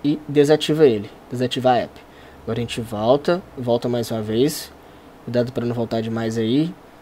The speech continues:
E vamos vir aqui em contas. Adicionar conta. Google. Tá vendo? Apareceu o Google, esse G minúsculo aí.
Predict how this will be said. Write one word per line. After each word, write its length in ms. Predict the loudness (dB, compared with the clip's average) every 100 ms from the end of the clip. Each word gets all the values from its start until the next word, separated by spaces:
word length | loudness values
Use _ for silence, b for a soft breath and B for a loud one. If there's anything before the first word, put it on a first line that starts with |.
| -20 -20 -20 -20 -12
E 100 | -6
vamos 260 | -2 0 0
vir 160 | 2 2
aqui 180 | 2
em 80 | -2
contas. 800 | -2 2 2 2 -6 -8 -10 -14 -20 -20 -20 -20 -20 -20 -20 -20 -20 -4
Adicionar 460 | -2 0 0 0 0
conta. 480 | 2 2 2 0 0 -6 -20 -20 -20 -20 -16 -6
Google. 480 | 4 6 10 8 6 -12 -10
Tá 80 | -2
vendo? 200 | 0 0
Apareceu 420 | 0 -2 -2 -6
o 20 |
Google, 400 | -4 -4 -4 -4 -10 -18
esse 220 | -8 -6
G 340 | -4 -2 -2 -6 -10
minúsculo 500 | -8 -6 -8 -4 -2
aí. 220 | 0 -2